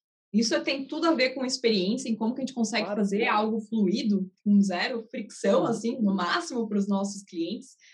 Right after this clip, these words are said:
Speaker 1: É, pra quem quiser entender um pouco mais de experiência do cliente, a gente tem um, um estudo que a gente faz todos os anos aqui dentro da Octadesk, que é o C X Trends. Tem insights muito legais pra você entender, não só no canal do WhatsApp, mas como gerar uma boa experiência.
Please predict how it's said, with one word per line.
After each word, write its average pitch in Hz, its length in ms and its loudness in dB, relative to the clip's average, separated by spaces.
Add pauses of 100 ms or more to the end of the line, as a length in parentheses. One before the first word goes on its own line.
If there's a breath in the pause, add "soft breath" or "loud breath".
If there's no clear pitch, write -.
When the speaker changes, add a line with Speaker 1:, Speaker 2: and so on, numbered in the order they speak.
(220 soft breath)
Speaker 1:
É, 160 220 -2
pra 196 160 -2
quem 240 180 -4
quiser 262 260 -2
entender 262 240 -4
um 247 60 -8
pouco 262 200 -4
mais 233 200 -2
de 247 60 -6
experiência 220 540 -4
do 233 80 -8
cliente, 214 400 -6
a 202 40 -4
gente 208 220 -2
tem 208 160 -4
um, 185 580 -6
um 185 60 -10
estudo 208 380 -6
que 214 100 -8
a - 20 -2
gente 202 160 -2
faz 214 240 -8
todos 240 360 -8
os 214 160 -4
anos 208 280 -4
aqui 196 220 -4
dentro 196 240 -6
da 190 140 -6
Octadesk, 190 480 -8 (100)
que 220 60 -6
é 208 40 0
o 233 60 -2
C 240 140 -6
X - 260 -6
Trends. 190 380 -4
Tem 214 280 -2 (160)
insights 220 440 -4
muito 262 440 -2
legais 220 380 -2
pra 208 120 -8
você 214 180 -6
entender, 202 360 -2
não 233 200 -4
só 381 260 -8
no 381 80 -10
canal 247 260 -6
do 226 80 -4
WhatsApp, 202 440 -6 (280 soft breath)
mas 208 140 -6
como 254 240 -2
gerar 262 180 -2
uma 247 160 -2
boa 208 300 0
experiência. 233 720 -6